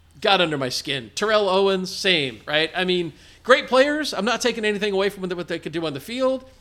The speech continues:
And you know what, everybody, you gotta choose your own,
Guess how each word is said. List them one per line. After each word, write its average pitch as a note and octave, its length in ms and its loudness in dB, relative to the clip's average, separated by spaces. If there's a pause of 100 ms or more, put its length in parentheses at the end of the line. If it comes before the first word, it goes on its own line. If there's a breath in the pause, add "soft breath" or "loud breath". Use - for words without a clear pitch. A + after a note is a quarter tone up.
(520 soft breath)
And E3+ 120 2
you F#3 60 4
know G#3 60 2
what, C4+ 220 4
everybody, G#3+ 380 0
you G3 160 -4
gotta G#3 200 4
choose A3+ 400 -6
your G#3 160 -6
own, A3+ 460 0